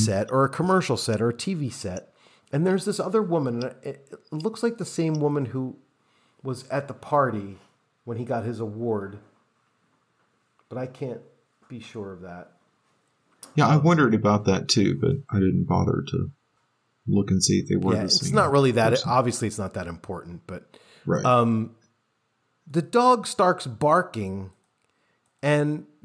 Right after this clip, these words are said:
Speaker 1: the girl who's gonna be in the scene with him says something about how she's nervous and she doesn't like the dog,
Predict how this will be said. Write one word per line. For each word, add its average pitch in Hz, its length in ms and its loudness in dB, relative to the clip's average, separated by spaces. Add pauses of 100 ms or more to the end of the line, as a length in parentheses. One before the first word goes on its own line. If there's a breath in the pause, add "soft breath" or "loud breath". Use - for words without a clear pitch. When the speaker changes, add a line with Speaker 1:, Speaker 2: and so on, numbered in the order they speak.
(300)
Speaker 1:
the 156 80 -2
girl 190 460 2
who's 180 200 -2
gonna 180 180 -2
be 156 100 -2
in 139 80 -2
the 139 60 -2
scene 175 300 -2
with 156 140 -2
him 127 180 -2
says 120 480 -4
something 156 400 -4
about 120 340 -2
how 120 180 -2
she's 113 320 -8
nervous 123 600 -2
and 117 180 -6
she - 140 -12
doesn't 123 220 -6
like 120 160 -8
the 113 80 -14
dog, 110 500 -4